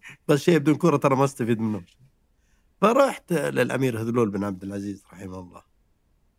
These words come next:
آه، الأمير هذلول قال لي: "وش ال-، الموضوع؟" قلت: "أنا والله معي حزام بني، كان حزام ما أخذت أسود توي. وإني أب-، أحب الكاراتيه وبسوي فريق." قال لي: "تفضل، في صالة، في قاعة."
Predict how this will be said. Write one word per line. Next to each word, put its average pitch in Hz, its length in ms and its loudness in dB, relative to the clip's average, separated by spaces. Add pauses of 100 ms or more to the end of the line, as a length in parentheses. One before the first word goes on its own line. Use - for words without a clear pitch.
(880)
آه، 113 1040 2 (560)
الأمير 160 180 6
هذلول 160 640 4 (500)
قال 135 160 2
لي: 120 600 -2 (840)
"وش 143 260 -4
ال-، 123 460 -4
الموضوع؟" 113 540 0
قلت: 151 280 -2
"أنا 170 120 4
والله 123 280 2
معي 123 280 -2
حزام 117 300 2
بني، 110 280 2
كان 107 220 -2
حزام 107 240 0
ما 117 80 2
أخذت - 220 -10
أسود - 240 -16
توي. - 260 -18 (760)
وإني 151 300 6
أب-، 113 320 -2
أحب 113 420 -4
الكاراتيه 104 560 2
وبسوي 104 480 2
فريق." 104 440 -2 (320)
قال 403 220 -6
لي: 349 120 4
"تفضل، 185 460 -2
في 311 120 2
صالة، 147 420 0
في 147 200 0
قاعة." 101 500 -2